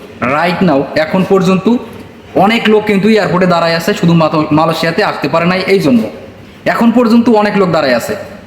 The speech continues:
দেখা যাবে যে তিরিশ হাজারের কথা বলছে, কিন্তু তিরিশ হাজার না, এই জায়গায় আরও অনেক বেশি আছে।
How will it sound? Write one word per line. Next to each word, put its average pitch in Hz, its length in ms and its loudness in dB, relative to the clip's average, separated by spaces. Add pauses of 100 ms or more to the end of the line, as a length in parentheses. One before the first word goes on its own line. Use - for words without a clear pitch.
(180)
দেখা 185 220 0
যাবে 202 220 4
যে 208 100 2
তিরিশ 208 300 0
হাজারের 196 240 0
কথা 202 180 0
বলছে, 165 360 0 (360)
কিন্তু 214 580 2
তিরিশ 202 180 2
হাজার 190 220 0
না, 208 160 2
এই 202 120 2
জায়গায় 185 220 0
আরও 185 100 0
অনেক 175 260 0
বেশি 175 280 0
আছে। - 180 -2